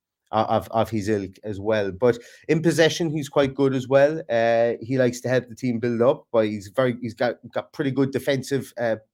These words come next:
well, sorry, not pretty good. He's got really good defensive positioning, uh, as well. Loves to, to, uh, come into that pivot point. Obviously plays mostly as a six when you're in there. Um, would be a very, very good accompaniment to Boubacar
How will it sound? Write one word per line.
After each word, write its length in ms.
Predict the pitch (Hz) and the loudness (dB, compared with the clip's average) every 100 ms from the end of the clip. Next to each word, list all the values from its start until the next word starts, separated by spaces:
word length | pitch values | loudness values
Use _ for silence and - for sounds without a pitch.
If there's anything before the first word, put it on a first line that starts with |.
| - | -10
well, 120 | 110 | -10
sorry, 260 | - 98 82 | -8 -10 -10
not 140 | 87 - | -12 -12
pretty 180 | 110 | -12
good. 120 | 92 92 | -10 -10
He's 100 | 95 | -6
got 180 | 107 | -6
really 220 | 107 110 107 | -4 -6 -6
good 160 | 104 | -8
defensive 420 | - 113 104 101 | -8 -10 -10 -12
positioning, 460 | 95 98 98 - 92 - - _ | -12 -10 -8 -8 -12 -12 -20 _
uh, 100 | 110 113 | -6 -4
as 140 | 95 | 0
well. 180 | 110 104 | 2 2
Loves 460 | 101 117 120 - | 8 8 8 2
to, 320 | - 123 117 117 - _ | 0 4 6 4 -14 _
to, 420 | - 113 110 110 | 4 6 6 4
uh, 120 | 110 107 | 2 0
come 200 | - 120 | -2 -2
into 220 | 113 113 | -2 -2
that 220 | 110 107 | -4 -4
pivot 340 | 127 117 117 | -6 -6 -6
point. 280 | - 120 110 | -6 -6 -4
Obviously 380 | 104 117 120 110 | -2 -2 -4 -6
plays 320 | - 120 113 | -2 0 0
mostly 540 | 113 117 123 123 117 110 | 0 0 0 -2 -4 -4
as 140 | 107 | -4
a 80 | 113 | -6
six 400 | - 123 - - | -4 -6 -8 -8
when 160 | 123 | -6
you're 160 | 117 113 | -2 -2
in 160 | 117 117 | -2 0
there. 240 | 117 113 - _ - | -2 -2 -8 _ -6
Um, 300 | 107 107 107 | -2 0 -2
would 160 | 107 113 | -4 -4
be 200 | 120 113 | -4 -4
a 80 | 117 | -8
very, 400 | 101 117 117 117 | -6 -2 0 -2
very 240 | 117 110 | -4 -6
good 320 | 110 120 113 110 _ _ - | -4 -2 -2 -4 _ _ -10
accompaniment 640 | - 123 123 117 113 113 | -2 -2 -2 -2 -2 -2
to 140 | 113 | -6
Boubacar 440 | 98 117 107 123 | -4 -4 -4 -4